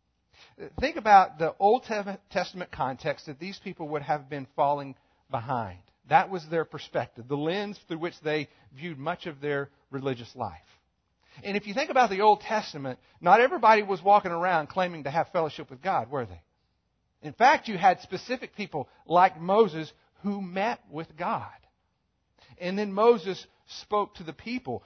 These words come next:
But the people, in fact, were afraid, <laughs> in many cases, to approach God as Moses did.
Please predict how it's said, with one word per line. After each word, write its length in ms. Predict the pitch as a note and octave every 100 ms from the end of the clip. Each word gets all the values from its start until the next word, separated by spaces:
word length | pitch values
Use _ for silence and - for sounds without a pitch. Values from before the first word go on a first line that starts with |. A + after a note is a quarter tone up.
| _
But 140 | F3+ D3+
the 80 |
people, 680 | - - C#4+ - E3+ C#3 -
in 140 | D#3+ -
fact, 300 | F#3+ F3 D#3 - _
were 160 | D#3+ E3+
afraid, 680 | E3 G#3+ A#3 C#4 F3 C3+ C#3 C#3 -
<laughs> 220 | _ _
in 160 | D#3+ E3+
many 180 | E3+
cases, 520 | D#3 D#3 D#3 E3+ D3+ - _ _
to 100 | F#3+
approach 420 | E3+ - A3 A#3 F#3
God 200 | D#3+ E3
as 140 | D#3
Moses 420 | E3 G3+ D#3 A#2 -
did. 120 | F#2